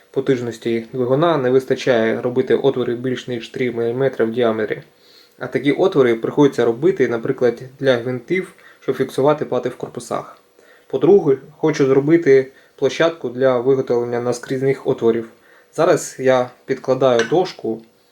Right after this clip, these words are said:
під час свердління. По-третє, механізм натискання зносився та періодично застрягає. Цього року відправив на пенсію один із своїх шурупокрутів.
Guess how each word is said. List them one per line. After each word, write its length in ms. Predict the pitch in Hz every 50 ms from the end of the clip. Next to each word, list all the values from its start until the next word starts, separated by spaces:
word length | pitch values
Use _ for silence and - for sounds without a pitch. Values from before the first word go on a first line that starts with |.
| _ _ - - _ _ _ _
під 140 | - - -
час 380 | - 143 139 135 - - - -
свердління. 760 | - - - 135 139 135 131 135 135 123 120 120 117 113 113 113 - _ _ _ _ _ _ _ _ _ _ _ _ _ _ _ _ _ _ _ _ -
По-третє, 600 | 139 139 - 151 175 185 180 - 139 127 123 127 -
механізм 540 | 143 139 135 143 139 147 156 147 131 135 131 - _ -
натискання 800 | 139 135 131 - 135 - - - 190 196 180 156 135 123 123 123 - _ _ _ _ _ _ _ -
зносився 680 | 135 139 147 147 - - 147 135 - - - 117 - - _ _ _ _ _ _ _ _ _ _ _ _ _ _ _ 151 151 147 - - _ _ 165 - 160 - _ _ _ _ - - - _ _ - - - -
та 160 | - 139 131
періодично 800 | 131 - 139 139 139 139 156 180 170 170 - - 143 139 139 135 - -
застрягає. 760 | 135 127 131 127 - - 135 127 120 117 110 107 107 110 113 - _ _ _ _ _
Цього 220 | - - 131 131 143
року 240 | 160 170 170 - 135
відправив 400 | 131 127 - 147 143 127 120 123
на 100 | 123 117
пенсію 500 | 135 170 180 165 170 131 120 110 - -
один 380 | - 135 131 143 170 165 143 - -
із 280 | 151 147 131 127 -
своїх 460 | - - 135 139 165 170 165 - - - _ _
шурупокрутів. 760 | - - 147 139 135 - 127 - - 127 113 - - -